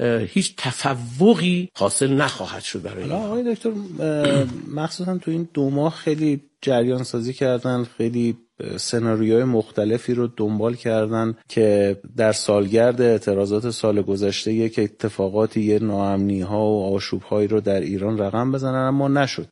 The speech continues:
Speaker 2: بعد از این من، اه، شبکه‌های مانند بی بی سی و اینترنشنال و اینا رو که می‌دیدم، اه، در یک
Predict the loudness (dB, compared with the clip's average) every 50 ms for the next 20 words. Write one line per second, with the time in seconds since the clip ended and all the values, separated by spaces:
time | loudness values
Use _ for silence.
0 | _ 4 6 6 6 6 6 4 4 4 2 2 2 2 2 2 0 0 0 0
1 | 2 4 4 4 4 2 2 0 -2 -4 -6 -6 -2 0 2 2 2 0 0 0
2 | 2 2 2 2 0 -2 -2 -4 -8 -8 -4 -2 0 2 2 2 0 0 0 0
3 | 0 0 -2 -4 -2 0 0 0 0 -2 -4 -4 -6 -6 -4 0 2 4 4 4
4 | 4 2 2 -2 -4 -4 -2 -2 -2 -2 -2 -4 -4 -2 -2 -2 0 0 -2 0
5 | 0 0 -2 -2 -2 -2 -2 -2 0 -2 -2 -2 -2 -2 -2 -2 0 0 0 -2
6 | -2 -2 0 0 0 -2 -2 -2 0 2 4 4 2 0 -2 -6 -4 -4 -2 -2
7 | -2 -2 -6 -14